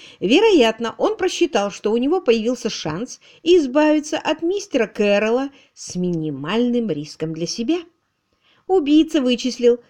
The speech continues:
сколько времени понадобится мистеру Оукли на дорогу сюда, если учесть, что он может воспользоваться автомобилем. На расстоянии между Грейнджем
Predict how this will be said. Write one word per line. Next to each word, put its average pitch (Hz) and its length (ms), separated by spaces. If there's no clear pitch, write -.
сколько 254 640
времени 247 380
понадобится 220 680
мистеру 247 360
Оукли 226 500
на 214 120
дорогу 170 300
сюда, 156 360
если 160 280
учесть, 190 400
что - 140
он 160 140
может 170 240
воспользоваться 156 640
автомобилем. 277 640
На 381 140
расстоянии 311 760
между 208 360
Грейнджем 208 640